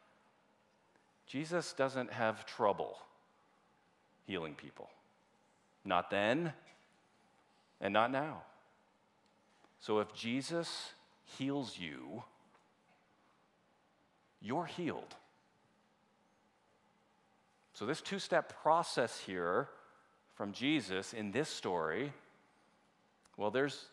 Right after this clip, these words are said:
there's an intentionality to that. It's all part, clearly, of his wise plan,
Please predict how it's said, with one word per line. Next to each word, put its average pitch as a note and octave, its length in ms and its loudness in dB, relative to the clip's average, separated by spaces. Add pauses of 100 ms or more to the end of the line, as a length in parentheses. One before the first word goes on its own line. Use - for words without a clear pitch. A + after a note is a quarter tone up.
(160)
there's C3 200 -4
an D3+ 140 2
intentionality E3+ 880 6
to G#2+ 120 -4
that. F2+ 420 4 (240)
It's C#3+ 160 4
all G3+ 300 12
part, G3+ 540 12
clearly, F#3 460 10
of D#3+ 240 12
his D3 200 0
wise F3 500 12
plan, E3+ 760 8